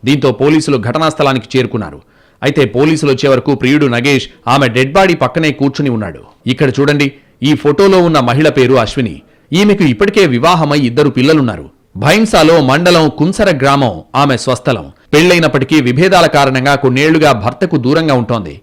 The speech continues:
అప్పుడే భైన్సాకు చెందిన నగేష్తో పరిచయం ఏర్పడింది. అది కాస్త సహజీవనంగా మారింది.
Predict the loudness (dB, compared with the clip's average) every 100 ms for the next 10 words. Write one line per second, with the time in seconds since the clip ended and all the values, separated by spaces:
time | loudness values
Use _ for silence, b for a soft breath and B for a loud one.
0 | b b b -4 0 2 0 0 -2 0
1 | -2 0 -2 -2 -2 -2 0 0 -2 -2
2 | 0 0 -2 -2 -2 -2 -4 -6 -8 -16
3 | b b b -2 0 0 2 0 0 0
4 | 0 0 0 0 2 2 0 -4